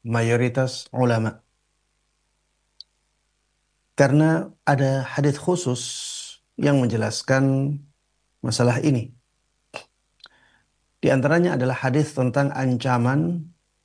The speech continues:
orang yang tidak menunaikan zakatnya.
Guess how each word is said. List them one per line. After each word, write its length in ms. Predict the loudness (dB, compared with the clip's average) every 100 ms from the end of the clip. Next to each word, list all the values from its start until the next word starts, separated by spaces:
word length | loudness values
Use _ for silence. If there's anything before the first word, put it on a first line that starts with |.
| _ _ _ _
orang 640 | -4 -2 -2 -2 -4 -6 -12 -18 _ _
yang 260 | -2 -2 -4
tidak 240 | -4 -4
menunaikan 920 | -4 -4 -4 -6 -4 -2 0 -2 -6 -12 _ _
zakatnya. 640 | -2 -2 -2 -4 -6 -12